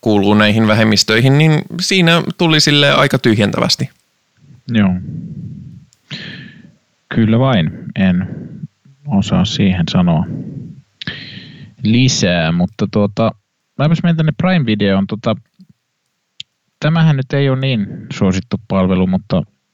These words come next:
Speaker 2: mä itse asiassa taisin tähän ot-, taas silloin sen takia, että täällä oli tämä Suspiria,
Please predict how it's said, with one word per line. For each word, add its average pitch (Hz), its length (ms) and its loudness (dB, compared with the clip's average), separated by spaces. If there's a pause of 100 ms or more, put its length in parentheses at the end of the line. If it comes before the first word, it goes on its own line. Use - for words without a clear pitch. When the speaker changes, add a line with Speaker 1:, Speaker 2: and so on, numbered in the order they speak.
(460)
Speaker 2:
mä 127 300 2 (120)
itse 120 220 -2
asiassa 113 240 -2
taisin 113 340 0
tähän 113 440 0
ot-, 107 280 -2 (320)
taas 98 380 -2
silloin 98 480 2
sen 101 180 2
takia, 98 240 -2
että - 220 -4
täällä 98 220 2
oli 92 120 2
tämä 92 360 0 (680)
Suspiria, 85 800 0